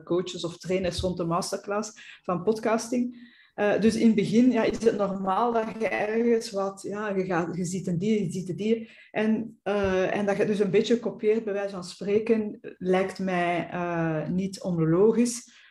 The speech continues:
Wat dat wel belangrijk is, inderdaad, en dat is, eh, wat dat wij elke keer zeggen, eh, is één, wat is uw intentie daarachter? Blijf uzelf in alles, eh, en, eh,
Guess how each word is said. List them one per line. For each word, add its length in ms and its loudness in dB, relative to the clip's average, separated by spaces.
Wat 140 0
dat 180 2
wel 220 4
belangrijk 560 2
is, 140 -8
inderdaad, 640 -2
en 100 -4
dat 140 -2
is, 200 -8
eh, 240 0
wat 120 0
dat 100 -2
wij 120 -2
elke 320 -2
keer 260 -2
zeggen, 520 -4
eh, 340 0
is 240 -4
één, 220 6
wat 160 2
is 120 0
uw 120 -2
intentie 640 2
daarachter? 540 -4
Blijf 400 4
uzelf 460 -2
in 360 -4
alles, 640 2
eh, 480 -2
en, 520 2
eh, 340 -6